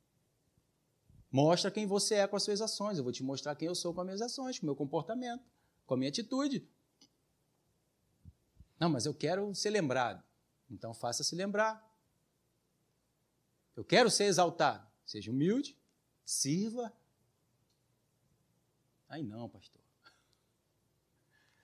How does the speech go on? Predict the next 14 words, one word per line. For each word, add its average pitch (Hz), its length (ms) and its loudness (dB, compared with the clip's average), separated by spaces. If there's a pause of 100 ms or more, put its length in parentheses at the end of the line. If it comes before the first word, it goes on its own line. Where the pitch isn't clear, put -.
(760)
Mateus 196 420 10
cinco, 240 420 6 (460)
versículo 202 460 4
cinco 226 340 4
na 180 420 2 (540)
N 208 180 2
B 190 140 10
V, 190 280 10
Nova 180 260 6
Bíblia 185 360 4 (140)
Viva. 143 500 0 (340)
Felizes 226 480 8
são 233 220 6
os 277 400 12